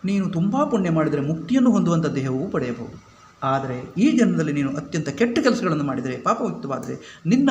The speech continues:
ಮರುಜನ್ಮದ ದೇಹವು ಪ್ರಾಣಿ ಜನ್ಮವಾಗಿರುವ ಸಾಧ್ಯತೆ ಇದೆ. ಇದು ಕಾಲಚಕ್ರ ಸೂಚಿಸುವಂಥ ಜ್ಯೋತಿಷ್ಯದಲ್ಲಿ ನಮ್ಮ ಜನ್ಮಾಂತರ ಹೇಗೆ ಆಗ್ತದೆ, ನಾವಿಲ್ಲಿ ಯಾವ್ಯಾವ ಸಂಬಂಧಗಳನ್ನು ನಾವು ಎಣಿಸ್ಕೊಂಡಿರ್ತೀವೋ ಅದಾವುದು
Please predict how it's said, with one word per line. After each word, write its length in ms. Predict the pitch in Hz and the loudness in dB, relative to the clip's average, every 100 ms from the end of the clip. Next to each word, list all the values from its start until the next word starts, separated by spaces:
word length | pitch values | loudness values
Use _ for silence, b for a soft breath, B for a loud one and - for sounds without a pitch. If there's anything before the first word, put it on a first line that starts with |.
| 185 | 4
ಮರುಜನ್ಮದ 460 | 170 202 180 160 | 4 2 0 -2
ದೇಹವು 460 | 147 143 139 131 - | -2 -4 -4 -6 -6
ಪ್ರಾಣಿ 220 | 135 165 | -6 -4
ಜನ್ಮವಾಗಿರುವ 640 | 185 139 131 127 123 120 | -4 -4 -4 -6 -6 -6
ಸಾಧ್ಯತೆ 420 | 117 127 131 156 131 | -4 -6 -4 -4 -4
ಇದೆ. 400 | 120 - - _ _ _ _ 139 | -6 -10 -18 _ _ _ _ -4
ಇದು 140 | 165 240 240 - - - | 0 0 0 -8 -14 -4
ಕಾಲಚಕ್ರ 520 | 156 170 151 - 127 - - - | -2 -2 -4 -6 -6 -8 -14 -6
ಸೂಚಿಸುವಂಥ 520 | 185 - - 151 139 120 120 B B | -6 -6 -6 -4 -4 -6 -8 B B
ಜ್ಯೋತಿಷ್ಯದಲ್ಲಿ 840 | 156 185 214 175 139 131 120 - - _ _ _ _ _ - | -2 0 -2 -2 -2 -4 -6 -12 -20 _ _ _ _ _ -6
ನಮ್ಮ 260 | 139 165 160 | -2 0 0
ಜನ್ಮಾಂತರ 600 | 151 147 165 214 220 170 | 0 0 4 4 4 2
ಹೇಗೆ 420 | 139 151 214 - - | 2 4 4 4 0
ಆಗ್ತದೆ, 760 | 160 202 - 143 131 120 - 139 | 0 0 -4 -2 -2 -4 -6 0
ನಾವಿಲ್ಲಿ 480 | 165 196 190 160 | 0 2 0 0
ಯಾವ್ಯಾವ 360 | 143 165 202 220 | 2 2 4 2
ಸಂಬಂಧಗಳನ್ನು 600 | 214 165 185 190 170 156 | 2 0 0 0 0 0
ನಾವು 180 | 143 131 | 0 0
ಎಣಿಸ್ಕೊಂಡಿರ್ತೀವೋ 600 | 147 - 156 143 135 127 | -2 -2 -2 -2 -4 -4
ಅದಾವುದು 580 | 135 143 202 165 135 | -2 -2 -2 -4 -6